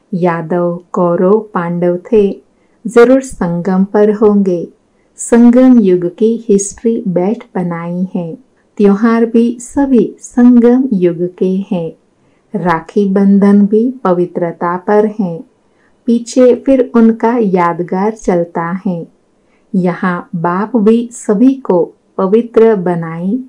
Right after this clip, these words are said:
प्रतिज्ञा कराते हैं। सिख लोग कंगन पहनते हैं, वह भी पवित्रता की निशानी है। हिंदू लोग जनेऊ पहनते हैं,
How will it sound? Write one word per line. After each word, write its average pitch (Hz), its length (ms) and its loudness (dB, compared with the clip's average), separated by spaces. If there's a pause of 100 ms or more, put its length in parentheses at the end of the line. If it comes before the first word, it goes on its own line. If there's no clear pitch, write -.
प्रतिज्ञा 180 680 -2
कराते 175 640 -6
हैं। 180 360 -6 (400)
सिख - 380 -2
लोग 180 520 2
कंगन 185 440 0
पहनते 202 800 -2
हैं, 170 240 -6 (500)
वह 214 300 2
भी 254 400 2
पवित्रता 180 720 -4
की 220 420 -2
निशानी 175 720 -4
है। 190 300 -4 (300)
हिंदू 220 420 4
लोग 180 400 4
जनेऊ 180 500 0
पहनते 208 840 0
हैं, 175 280 -6